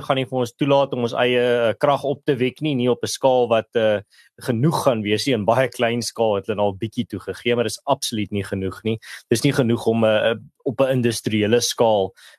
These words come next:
ehm, goed aan die gang te hou as die, eh, as die krag afgaan nie. Die ander ding is,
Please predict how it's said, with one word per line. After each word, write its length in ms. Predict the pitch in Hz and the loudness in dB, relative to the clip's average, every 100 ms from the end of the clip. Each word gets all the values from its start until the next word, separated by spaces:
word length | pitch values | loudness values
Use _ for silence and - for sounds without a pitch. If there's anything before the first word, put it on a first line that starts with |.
| - | 0
ehm, 220 | 110 104 | 0 0
goed 220 | - 117 | -2 0
aan 80 | 107 | 0
die 100 | 101 | 0
gang 320 | 120 113 107 | 0 0 0
te 80 | 113 | 0
hou 180 | 107 101 | 2 2
as 120 | 95 | 0
die, 400 | 107 98 101 98 | -4 -4 -2 0
eh, 280 | 92 92 92 | 2 2 0
as 100 | 98 | -2
die 80 | 98 | -2
krag 260 | 117 104 | 0 0
afgaan 360 | 107 104 - 98 | -2 -6 -4 -4
nie. 160 | 107 - - - - 151 | -4 -10 -20 -20 -8 0
Die 80 | |
ander 160 | 160 202 | 2 2
ding 140 | 190 | 2
is, 200 | 175 160 | 2 -2